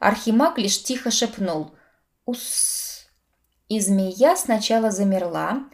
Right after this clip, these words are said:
приподняв голову, а потом свалилась на пол, обмякнув, словно тряпочка.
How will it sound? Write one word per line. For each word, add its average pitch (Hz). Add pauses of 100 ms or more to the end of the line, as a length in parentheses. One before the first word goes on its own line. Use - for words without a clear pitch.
приподняв 233
голову, 220 (360)
а 180
потом 180
свалилась 208
на 185
пол, 202
обмякнув, 180
словно 202
тряпочка. -